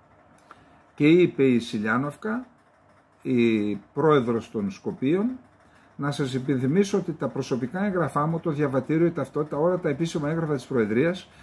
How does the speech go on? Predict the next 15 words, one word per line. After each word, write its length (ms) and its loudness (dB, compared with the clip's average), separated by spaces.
φέρουν 280 2
το 100 0
συνταγματικό 720 -4
όνομα. 460 0
Είναι 240 4
στο 180 -2
πλαίσιο 400 0
του 140 -2
διεθνούς 400 0
δικαίου 340 2
και 100 -6
στο 140 -4
πλαίσιο 300 0
του 100 -6
συντάγματος. 760 -2